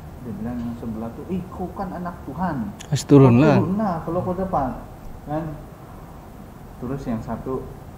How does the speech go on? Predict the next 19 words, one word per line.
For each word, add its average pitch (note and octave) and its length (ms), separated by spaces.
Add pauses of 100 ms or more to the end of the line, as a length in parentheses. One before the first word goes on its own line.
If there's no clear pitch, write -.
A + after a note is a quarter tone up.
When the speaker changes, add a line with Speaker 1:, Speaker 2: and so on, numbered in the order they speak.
Speaker 1:
dia A2 300 (340)
mencela, G2 540 (580)
dia F#2 160
bilang, G#2+ 220 (160)
"Tidak. F#2 320 (1400)
Tapi A2+ 320
begini G#2+ 480
caranya, F#2 320 (320)
begini, B2+ 560
begini B2+ 440 (540)
seharusnya A2 720
kepercayaan G2+ 580
kita. G2+ 240 (400)
Jadi G#2 260 (380)
kalaulah G#2+ 600
kau G2+ 260
sudah G#2 400
diangkat G2 480
nanti, - 360